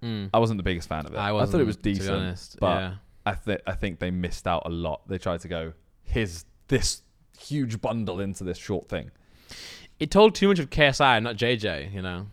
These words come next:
Speaker 2: Yeah, but it was also, they covered music,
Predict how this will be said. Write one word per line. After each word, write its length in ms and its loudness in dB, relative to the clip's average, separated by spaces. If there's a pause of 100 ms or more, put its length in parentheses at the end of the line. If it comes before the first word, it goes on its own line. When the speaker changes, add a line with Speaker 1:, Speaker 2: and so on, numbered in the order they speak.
(200)
Speaker 2:
Yeah, 600 8 (200)
but 100 6
it 80 4
was 100 6
also, 420 6 (520)
they 160 4
covered 460 2 (200)
music, 680 4